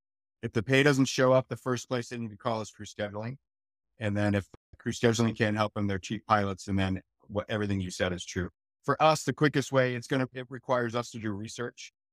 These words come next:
So a, an ace for Unions report,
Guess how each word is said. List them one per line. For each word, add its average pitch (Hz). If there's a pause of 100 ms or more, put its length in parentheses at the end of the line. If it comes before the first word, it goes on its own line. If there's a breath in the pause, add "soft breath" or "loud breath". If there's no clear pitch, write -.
(180)
So 107
a, 101 (220)
an 101
ace 113
for -
Unions 104
report, 98